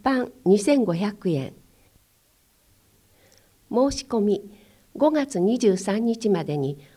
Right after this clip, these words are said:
往復はがきで国際交流協会へ。問い合わせ、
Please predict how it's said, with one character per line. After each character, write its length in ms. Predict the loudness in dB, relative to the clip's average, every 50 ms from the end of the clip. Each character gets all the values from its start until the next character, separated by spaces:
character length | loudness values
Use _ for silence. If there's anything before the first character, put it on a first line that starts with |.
| _ _ -2
往 160 | 2 6 8
復 240 | 8 6 6 2 -2
は 160 | -2 -2 -4
が 140 | -2 -4 -6
き 140 | -8 -10 -8
で 260 | -6 -6 -6 -6 -8 -6
国 220 | -6 -6 -6 -6
際 260 | -6 -4 -4 -4 -4
交 260 | -4 -2 -2 0 0 0
流 160 | -2 -4 -6
協 220 | -4 -4 -4 -4
会 360 | -4 -6 -8 -10 -10 -10 -12
へ。 100 | -12 -14 -18 _ _ _ _ _ _ _ _ _ _ _ _ _ _ _ _ _ _ _ _ _ _ _
問 180 | 0 2 2 4
い 60 | 4
合 80 | 2 2
わ 120 | 0 -2
せ、 360 | -4 -4 -6 -6 -6 -6 -8